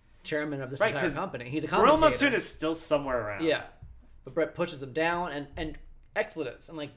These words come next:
Speaker 1: were unheard of at this point
Speaker 2: Yeah.
Speaker 1: on wrestling. It was, like,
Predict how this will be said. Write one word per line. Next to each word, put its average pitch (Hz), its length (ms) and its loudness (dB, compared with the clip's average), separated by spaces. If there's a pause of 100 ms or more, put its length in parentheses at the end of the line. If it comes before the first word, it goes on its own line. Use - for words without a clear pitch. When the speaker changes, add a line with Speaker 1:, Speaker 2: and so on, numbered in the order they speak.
(120)
Speaker 1:
were 151 380 0 (140)
unheard 160 520 -2
of - 200 -6
at - 140 -16
this - 140 -14
point 120 300 -18 (180)
Speaker 2:
Yeah. 101 160 -8
Speaker 1:
on 143 160 -4
wrestling. - 540 -8
It 185 140 -4
was, 156 140 -2
like, 135 220 -2